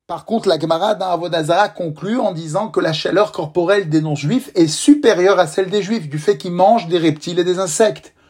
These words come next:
Donc, conclut le Khatam Sofer en disant que les juifs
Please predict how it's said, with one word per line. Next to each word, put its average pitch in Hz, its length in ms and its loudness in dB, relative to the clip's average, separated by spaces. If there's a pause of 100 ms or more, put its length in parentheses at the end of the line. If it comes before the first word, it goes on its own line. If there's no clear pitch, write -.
(380)
Donc, 214 420 4 (160)
conclut 208 440 4
le 196 100 8
Khatam 165 340 2
Sofer 175 340 2
en 160 140 -2
disant 139 460 0 (320)
que - 100 2
les 202 240 4
juifs 175 500 0